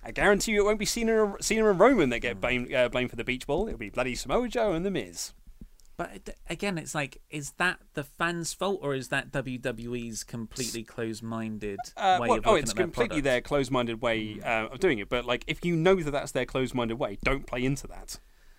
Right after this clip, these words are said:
Speaker 2: I
Speaker 1: It's,
Speaker 2: thi-,
Speaker 1: it's that thing of,
Speaker 2: yeah.
Speaker 1: like, people will say, like, "Don't boo, uh, you shouldn't boo Roman Reigns, 'cause booing him, booing Roman Reigns will get him pushed more." What will kill Roman Reigns' push is silence.
Speaker 2: Mm.
Speaker 1: So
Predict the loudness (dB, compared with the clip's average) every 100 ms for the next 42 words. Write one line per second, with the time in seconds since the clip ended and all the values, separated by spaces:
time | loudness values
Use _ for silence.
0 | _ _ _ _ _ _ _ _ _ _
1 | _ -20 -8 -4 -2 -2 6 6 6 4
2 | 4 2 -6 2 2 4 4 6 4 2
3 | -2 -12 6 6 6 0 -2 0 4 2
4 | 2 -2 0 0 4 6 6 6 4 4
5 | 2 0 -2 -4 -2 4 6 6 4 0
6 | 2 4 4 4 6 6 4 2 0 0
7 | -2 -2 -4 -6 -6 -8 -8 -10 -16 -8
8 | 0 2 2 0 -2 -2 0 2 2 2
9 | 2 -2 -6 -6 -4 -4 -2 -2 -6 -14
10 | -10 -8 -8 -12 -20 -2 6